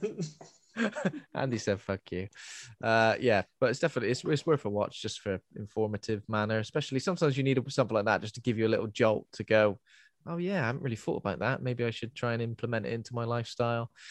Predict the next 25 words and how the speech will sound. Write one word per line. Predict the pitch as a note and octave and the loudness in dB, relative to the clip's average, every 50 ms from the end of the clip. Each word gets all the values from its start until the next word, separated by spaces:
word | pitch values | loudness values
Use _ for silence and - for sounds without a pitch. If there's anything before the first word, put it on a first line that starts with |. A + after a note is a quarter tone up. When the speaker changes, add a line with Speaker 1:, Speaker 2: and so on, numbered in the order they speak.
| - - - - - - - - | -18 -18 -20 -20 -20 -18 -8 -4
Speaker 2:
um, | A#2 A#2 A#2 A#2 A#2 A#2 A2+ A2 G#2+ - _ _ _ - - | -2 0 2 2 0 0 -4 -8 -10 -12 _ _ _ -8 -6
and | A#2 A2 G#2+ | -6 -6 -4
just | - A2 - - - | -6 -6 -8 -8 -8
try | - B2+ A#2+ | -4 -2 -2
and | A#2 A2+ | -2 -2
make | A#2 A#2 - A#2 | -4 -4 -4 -4
a | |
difference, | A2+ B2+ B2+ - - C3 - - - | -4 -4 -6 -4 -6 -10 -10 -8 -8
I | A2 | -6
guess, | G#2+ A2+ A2+ G#2+ G#2 - - - - - | -4 -2 -4 -4 -4 -10 -16 -16 -12 -10
uh, | - A2+ A2+ A2 A2 | -8 -6 -4 -4 -6
with | A2 A2+ | -6 -4
the | - A#2 | 0 2
little | B2+ B2+ A2+ | 2 2 2
things. | - - A2+ G#2 G2 G2 - - _ - | 0 -2 -2 -2 -2 -6 -10 -12 _ -2
But | A#2 - | 2 4
there | A#2+ B2+ | 6 6
we | B2 | 6
go. | A#2 C3 A#2 G#2 F#2+ - _ _ - - - - - - - - - - - - _ _ _ - | 6 6 4 4 4 -2 _ _ -20 -20 -20 -20 -20 -20 -18 -18 -20 -20 -20 -20 _ _ _ -2
Uh, | - B2 B2+ B2+ C3 C3 B2+ - - | 2 6 6 8 8 6 6 4 4
that | E3 E3 - - _ - | 4 4 4 2 _ -4
is | - C3 A#2+ | -2 -2 0
pretty | - D3 C3 | 2 2 2
much | C3 B2+ A2 - | 2 2 2 4
it | E3+ E3 - - | 4 4 2 2